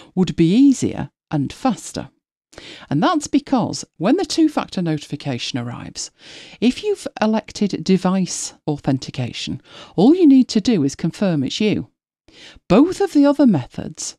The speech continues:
necessitate you transferring the code that they give you into where you're actually trying to log in. So, more error prone. We also figured it would be easier given the number of times that Google actually requests we log in. Not uncommonly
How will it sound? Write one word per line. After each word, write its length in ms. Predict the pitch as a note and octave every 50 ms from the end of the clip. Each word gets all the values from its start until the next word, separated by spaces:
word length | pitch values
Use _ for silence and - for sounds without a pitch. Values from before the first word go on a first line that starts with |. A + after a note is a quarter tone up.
| _ _
necessitate 720 | - F#3 F#3 - A#3 G#3 - - F#3+ - - G3 F#3+ -
you 300 | - F3 F3 F3 - - _ _ _ -
transferring 540 | - B3+ C#4+ F4+ - - F4+ E4+ D#4 C4 A#3
the 80 | A3
code 320 | - - - A#3 A3+ A3 G3
that 100 | F#3 -
they 140 | - F#3 F3
give 320 | F3+ - C#4 D4 D4 -
you 260 | - G2+ F2+ B2 D3+ - _ _ - - - _
into 280 | G#3+ G#3 F#3+ - - F#3+
where 220 | E3+ G3+ G#3+ G#3+
you're 200 | G#3 F#3+ F3+ F#3+
actually 340 | A3 - - - - C#3 D3
trying 300 | - - F#3 E3+ D#3+ D3
to 140 | - D#3 D3
log 240 | D3+ C3+ C3 C3+
in. 260 | E3 F3 - E2 A#2 - _ _ _ _ _ _ _ -
So, 360 | - - G#3+ F#3+ F3+ E3+ D3 - _ -
more 280 | G#3+ C4+ C#4+ C4 A#3+
error 200 | G#3+ F#3+ E3 C#3+
prone. 460 | C#3+ - - C3 A#2+ A2 F#2 E2 - - _ _ _ _ _ _
We 200 | G3 G3+ G#3 G#3
also 440 | A#3+ D4+ G4 F#4+ - - D#4+ A#3+ G3
figured 320 | - - C3+ - E3 D#3
it 160 | D3+ - -
would 160 | F3+ E3+ -
be 160 | - F3 D#3 E3
easier 500 | G3 A#3 A#3 G3 - - G#2 D#3 C3+ - -
given 340 | - C4+ C#4 - - D3+ C#3+
the 80 | D3+
number 300 | E3 F3+ G3+ G3+ F#3 F3+
of 100 | E3+ -
times 380 | - - A3 A3 G#3 E3+ C#3 -
that 140 | - D3+ -
Google 380 | G3+ G#3+ A3+ G#3+ - D3+ C3
actually 300 | C3 - - - E3 D#3
requests 480 | D#3 E3 E3 - - B2 B2 - - -
we 80 | F3+
log 260 | E3+ D3+ G#2+ E2+ - E3
in. 240 | G#3 G#3 B2 - - _ _ _ - _ _ _ _ _ _
Not 300 | - D4+ G#4 G4+ - -
uncommonly 880 | G#4+ G4+ F#4+ E4 - - F#4+ F4+ F4+ E4+ B3 D#3+ B2+ A2+ G#2 - -